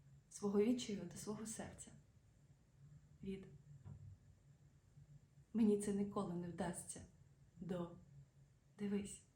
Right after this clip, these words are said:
що в мене вийшло". Від "це мене знищить" до любові,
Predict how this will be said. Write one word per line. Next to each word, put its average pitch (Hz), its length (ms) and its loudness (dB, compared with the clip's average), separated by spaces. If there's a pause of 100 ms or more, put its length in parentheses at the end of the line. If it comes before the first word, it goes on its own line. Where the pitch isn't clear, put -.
(320)
що 226 200 -8
в 214 40 -2
мене 214 220 0
вийшло". 202 420 0 (1900)
Від 202 260 0 (2250)
"це 196 160 0
мене 180 260 4
знищить" 208 540 -2
до 185 100 -8
любові, 175 440 -4